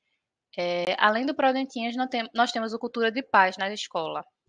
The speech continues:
que é um projeto que vem sendo aplicado com alunos do ensino fundamental na rede pública de Recife também. E nesse projeto, de, discentes de vários cursos da Federal, desde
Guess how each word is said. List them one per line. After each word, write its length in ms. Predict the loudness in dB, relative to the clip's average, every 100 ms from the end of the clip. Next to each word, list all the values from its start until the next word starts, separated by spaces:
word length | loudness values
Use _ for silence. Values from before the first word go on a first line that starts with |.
| _ -20
que 280 | -12 -2 2
é 200 | 2 0
um 80 |
projeto 560 | -2 0 0 2 0 0
que 140 | -4
vem 100 | -6
sendo 300 | -6 -8 -10 -10 -8 -2
aplicado 800 | -2 -2 0 4 6 4 -2 -6 -12 -18 -2
com 100 | 4
alunos 320 | 6 4 -4
do 80 | -8
ensino 240 | -8 -8
fundamental 640 | -6 0 0 0 -2 -2 -2
na 80 |
rede 240 | -4 -6 -8
pública 340 | -8 -8 -6
de 80 | -6
Recife 400 | -6 -8 -12 -14
também. 420 | -10 -10 -10 -16 _ _ _ _ -20 -20 -20 _
E 80 | -4
nesse 240 | -4 -4
projeto, 800 | 2 4 4 6 8 8 6 0
de, 280 | -8 -8 -8 _
discentes 440 | -8 -8 -6 -6 -6
de 80 | 0
vários 340 | 6 6 4
cursos 300 | -4 -6 -6
da 100 | -8
Federal, 680 | -6 -2 0 2 4 2 0
desde 840 | -4 -6 -6 -10 -10 -10 -8 -8